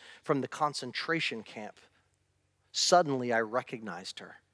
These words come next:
Ten years ago, I had to take my sister Betsy to the hospital barracks in the concentration camp where we were prisoners. Her feet were paralyzed. She was dying.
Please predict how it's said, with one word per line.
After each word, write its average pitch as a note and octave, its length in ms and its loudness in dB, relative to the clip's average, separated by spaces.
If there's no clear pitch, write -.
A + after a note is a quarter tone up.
Ten F3 380 2
years C#3+ 340 -2
ago, A2 440 -2
I - 40 -4
had C3 140 0
to B2+ 60 -6
take - 320 -6
my A#2 100 -6
sister - 440 -8
Betsy G#2+ 580 -6
to - 120 -14
the G#2 80 -14
hospital - 520 -6
barracks G#2+ 640 -4
in B2 120 0
the A#2 80 -4
concentration B2+ 800 -2
camp G#2+ 360 -14
where C3 140 2
we B2 160 -4
were A#2 140 -6
prisoners. A2+ 640 -6
Her C#3+ 120 0
feet - 320 -2
were B2 100 -6
paralyzed. G2 840 -6
She - 220 0
was A2+ 220 -6
dying. F#2+ 520 -2